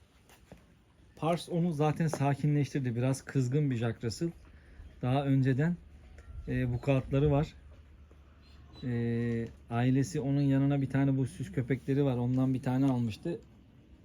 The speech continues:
Ailesini kıskanıp köpeği camdan attı arkadaşlar. Köpeğin ayakları kırılmış. Sonra onu tedavi ettiler. Şu an iyi durum. Merak etmeyin. Ama, e,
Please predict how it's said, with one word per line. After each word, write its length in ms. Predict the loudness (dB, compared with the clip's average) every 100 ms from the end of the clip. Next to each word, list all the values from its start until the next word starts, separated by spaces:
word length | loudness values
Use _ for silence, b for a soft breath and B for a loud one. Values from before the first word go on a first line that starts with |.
| -20 -16 -8
Ailesini 540 | -4 -2 -2 -2 -4
kıskanıp 560 | -4 -10 -6 -6 -6 -8
köpeği 320 | -6 -4 -2
camdan 300 | -2 -2 -2
attı 240 | -4 -8
arkadaşlar. 540 | -12 -10 -12 -10 -10 -12 b b b b b -14
Köpeğin 260 | -6 -4
ayakları 400 | -2 -4 -6 -8
kırılmış. 320 | -8 -8 -8 -8
Sonra 240 | -8 -6
onu 120 | -6
tedavi 360 | -8 -8 -8 -8
ettiler. 280 | -10 -12 -10
Şu 160 | -10
an 120 | -8
iyi 200 | -6 -8
durum. 240 | -8 -8 -8
Merak 280 | -8 -10 -12
etmeyin. 340 | -10 -8 -8 -10 -20 B B B B B B B -4
Ama, 320 | 0 0 -2
e, 580 | -6 -4 -4 -4 -4 -6